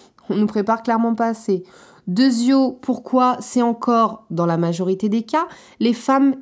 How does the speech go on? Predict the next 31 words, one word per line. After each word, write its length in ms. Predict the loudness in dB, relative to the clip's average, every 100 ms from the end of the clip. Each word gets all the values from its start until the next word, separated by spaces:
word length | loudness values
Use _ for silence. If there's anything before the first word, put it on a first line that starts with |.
| -8
qui 220 | -2 2
ont 200 | 2 0
cette 280 | -2 -4 -4
charge 420 | -2 0 0 0
mentale 480 | 0 0 0 0 -2
sur 260 | -4 -2
les 360 | 0 2 0 -4 -10 -4 -2
épaules ? 1040 | 0 -2 -8 -6 0 2 2 2 2 0 -4 -20 _
Je 560 | -6 0 2 2 -2 -2
n'en 280 | 0 0 0
peux 160 | -2
plus. 760 | -4 -2 0 2 2 0 -2 -8
Je 160 | -16 -16
suis 240 | -8 -2
à 60 | 0
deux 180 | 0 0
doigts 260 | 0 0
de 100 | 0
faire 280 | -4 -2 0
un 140 | 0
rap 320 | 0 0 0 -4
sur 280 | -8 -4
la 140 | -2 -2
contraception. 1040 | -2 -4 -4 -4 -6 -8 -6 -4 -2 -4
<laughs> 0 |
Putain 460 | -8 -12 -2 0 0 -2
de 60 | -2
merde. 560 | 0 -2 -2 -4 -6 -6 -10 -14 -16 -16 -18 -20 -10 0
Non 120 | 2
mais 140 | 2
sérieux, 760 | 0 0 0 0 2 2 0 -2